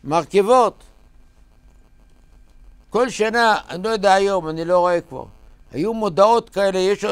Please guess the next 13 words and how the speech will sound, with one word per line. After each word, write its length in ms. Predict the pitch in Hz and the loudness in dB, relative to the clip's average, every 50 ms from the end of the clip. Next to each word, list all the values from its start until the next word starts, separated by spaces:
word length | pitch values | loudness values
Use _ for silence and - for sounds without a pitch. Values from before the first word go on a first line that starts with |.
| 202 - | -6 -4
יום 280 | 175 180 208 220 214 | -2 -2 -2 0 0
אזכרה 520 | 214 190 - - - - 175 170 202 214 196 | -2 -4 -4 -4 -4 -4 -2 2 2 2 2
שעשו 560 | - 175 180 170 156 - 214 233 233 220 - - - - - - - _ _ _ - | 2 0 -4 -4 -4 -2 -2 0 0 -2 -4 -6 -14 -20 -20 -20 -20 _ _ _ -12
להרוגי 1120 | - 170 196 214 214 - - - - - - - - - 147 156 160 185 180 165 180 196 | -8 -6 -6 -6 -6 -8 -12 -18 -20 -20 -20 -20 -10 -6 -6 -6 -4 -6 -6 -4 -2 -2
המחתרות. 760 | 202 196 185 180 - - - - 180 180 185 160 - - - - - _ - - - - - - | 0 0 -2 -2 -6 -6 -4 -2 -2 0 0 -2 -4 -6 -16 -20 -20 _ -20 -20 -20 -20 -14 -10
קוראים 200 | 156 175 190 196 | -8 -8 -6 -4
לזה 160 | 160 180 175 | -2 0 0
הרוגי 360 | 160 151 175 170 160 190 190 | 0 -2 -4 -4 -4 -4 -2
מלכות. 400 | 175 175 165 - - 196 180 - - - - - _ _ _ - - _ - - - _ - - - - - - - - - - - - | -2 -2 -4 -4 -6 -8 -8 -8 -10 -16 -20 -20 _ _ _ -20 -20 _ -20 -20 -20 _ -20 -20 -20 -20 -18 -16 -16 -16 -16 -18 -20 -18
אז 160 | - 113 117 131 | -14 -10 -6 -4
היה 240 | 175 208 240 247 | -2 -2 -2 -2
כתוב 400 | 240 - 214 202 - 226 240 240 | -2 -2 -4 -4 0 0 -2 -2
שם, 360 | - - 202 190 175 147 117 | 0 0 0 0 0 0 -4